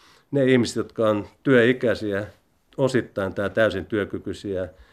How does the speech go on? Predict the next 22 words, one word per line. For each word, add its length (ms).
saadaan 440
pidettyä 440
ja 40
motivoitua 640
työelämään. 680
Se 120
on 260
äärimmäisen 580
tärkeää 500
hyvinvointivaltion 840
kannalta. 520
Ja 120
niin 180
kuin 120
mä 40
sanoin, 240
että 100
se 60
hyvinvointivaltio 800
on 100
abstrakti 480
termi, 500